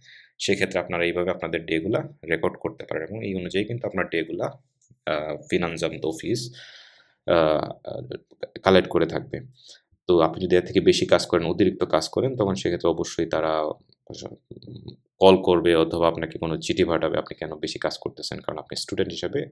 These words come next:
এর বেশি কাজ করতে পারবেন না। So, এটা হচ্ছে আমাদের জন্য একটা সুখবর যে, আহ,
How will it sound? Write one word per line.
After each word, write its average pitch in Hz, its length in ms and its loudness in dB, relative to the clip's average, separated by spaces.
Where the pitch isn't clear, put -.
এর 80 140 -6
বেশি - 220 -6
কাজ - 280 -6
করতে - 220 -6
পারবেন - 220 -4
না। - 120 -16
So, 104 280 8
এটা 147 220 6
হচ্ছে 151 240 6
আমাদের 135 260 4
জন্য 131 180 2
একটা 127 120 2
সুখবর 110 600 6
যে, 98 200 4
আহ, 87 440 4